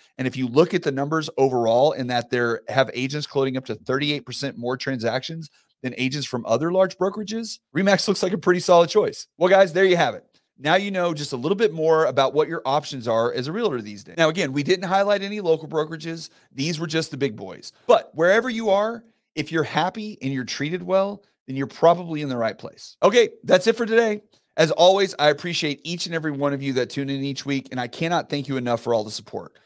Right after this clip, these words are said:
We're growing more and more every week, and I feel fortunate to have you guys here with us every single week, tuning in and sharing our real estate journey together. Join me for our live podcast this Thursday as I welcome Ginger Bell to the show. Ginger is a nine-time best-selling author and Emmy-winning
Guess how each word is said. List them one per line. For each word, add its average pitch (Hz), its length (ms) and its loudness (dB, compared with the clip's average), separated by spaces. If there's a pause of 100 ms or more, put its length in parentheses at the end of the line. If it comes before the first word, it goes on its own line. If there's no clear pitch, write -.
(220)
We're 139 140 0
growing 160 520 2
more 151 280 4
and 127 180 -4
more 131 180 2
every 117 260 0
week, 127 260 -4
and 120 100 -6
I 123 60 -2
feel 143 180 2
fortunate 156 460 -4
to 127 100 -6
have 135 180 0
you 135 120 -6
guys 123 340 0
here 156 260 -2
with 147 200 -4
us 131 260 -2 (300)
every 160 260 2
single 151 340 -6
week, 127 280 -6
tuning 165 380 -6
in 135 160 -2
and 117 140 -10
sharing 139 400 -2
our 117 80 -2
real 120 180 0
estate 117 280 -6
journey 113 240 -6
together. 101 400 -14
Join 220 180 6
me 185 100 -2
for 160 180 6
our 139 80 8
live 190 340 4
podcast 135 460 2
this 135 180 -8
Thursday 127 380 -2
as 131 100 -2
I 131 80 2
welcome 156 340 2
Ginger 180 300 -6
Bell 151 220 4
to 123 100 -10
the 107 60 -10
show. - 340 -12
Ginger 226 320 -2
is 165 140 0
a 135 60 2
nine-time 160 800 0
best-selling 156 500 0
author 127 340 0
and 127 280 -6
Emmy-winning 139 680 -4